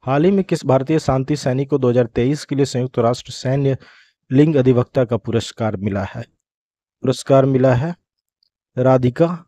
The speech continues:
सेन को। हाल ही में खबरों में रहे रुद्रम टू,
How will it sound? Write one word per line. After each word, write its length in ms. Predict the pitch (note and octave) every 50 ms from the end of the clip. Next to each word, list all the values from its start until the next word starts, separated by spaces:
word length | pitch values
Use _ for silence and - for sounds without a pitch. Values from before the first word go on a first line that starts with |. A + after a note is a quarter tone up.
| _ _
सेन 400 | - - - C#3+ C3+ B2 A#2 G#2+
को। 280 | - _ _ - - _ _ _ _ _ _ _ _ _ _ _ _ _ _ _ _ _ _ _ _ _ _ _ _ _ _ _ _
हाल 200 | - C3 C3+ C#3
ही 80 | D#3+
में 80 | E3+ E3
खबरों 300 | - - C3+ C3 D3 D#3+
में 120 | D#3+ D#3
रहे 160 | D3 C#3+ D3+ D3
रुद्रम 520 | C#3 C3 C3 B2 C3 C#3+ D#3 D#3+ E3 D3+ C3+ _ _ _ _ _
टू, 280 | - C#3+ B2 G#2+ G#2 F#2